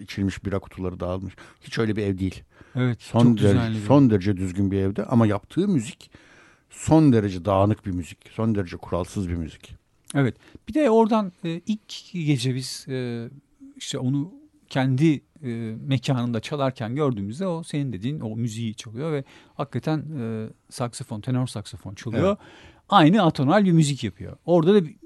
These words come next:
Speaker 2: de, yani bir solo var ve o solo sırasında da zaten ışıklar yanıp sönmeye başlıyor.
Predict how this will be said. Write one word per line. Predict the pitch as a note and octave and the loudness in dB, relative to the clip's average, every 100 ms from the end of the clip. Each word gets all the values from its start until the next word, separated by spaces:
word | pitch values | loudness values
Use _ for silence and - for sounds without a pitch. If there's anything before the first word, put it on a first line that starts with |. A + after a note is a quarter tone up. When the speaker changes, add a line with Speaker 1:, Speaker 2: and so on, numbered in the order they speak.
| F4+ | -12
Speaker 2:
de, | B2+ D3 G3+ | 4 4 6
yani | D3 B2+ A#2+ | 4 2 4
bir | F#3 | 2
solo | - - G#3 E3+ | 4 8 10 10
var | B2 B3 F3 | 8 0 0
ve | |
o | F3 | 2
solo | G#3+ A#3 F3+ | 4 6 6
sırasında | - E3 - A3+ | 6 0 0 0
da | G3+ | 2
zaten | F3 E3+ F3 | 2 2 0
ışıklar | F3 - F3+ E3+ | -2 2 4 4
yanıp | D#3+ E3+ | 2 -2
sönmeye | E3 D3+ D#3 D#3+ | -2 0 0 0
başlıyor. | A2+ - - G3 | -2 -6 -8 -8